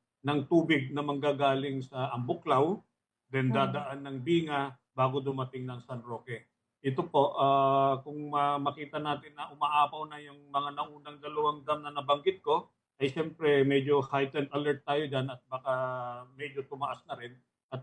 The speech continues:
Speaker 1: ito ay magkakaroon ng epekto sa Pangasinan lalo po.
Speaker 2: Yes, sir. Itong bagyo po ba, sir, nasa hanggang kailan po ito magtatagal, sir?
Speaker 1: Well, ah, as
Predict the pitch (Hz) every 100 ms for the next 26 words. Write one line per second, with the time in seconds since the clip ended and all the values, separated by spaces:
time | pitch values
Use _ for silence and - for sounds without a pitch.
0 | 143 131 156 151 147 131 131 147 147 143
1 | 147 143 139 170 - 135 151 - _ _
2 | _ 135 135 127 135 123 123 131 120 113
3 | 110 104 107 101 - _ _ _ _ _
4 | _ - 196 185 196 - 269 311 302 294
5 | 294 311 302 277 294 320 294 277 262 262
6 | 269 285 254 247 247 233 - - 240 240
7 | 240 240 240 240 233 220 208 214 196 196
8 | - _ _ _ _ _ _ _ _ _
9 | _ _ - 190 208 214 208 - 180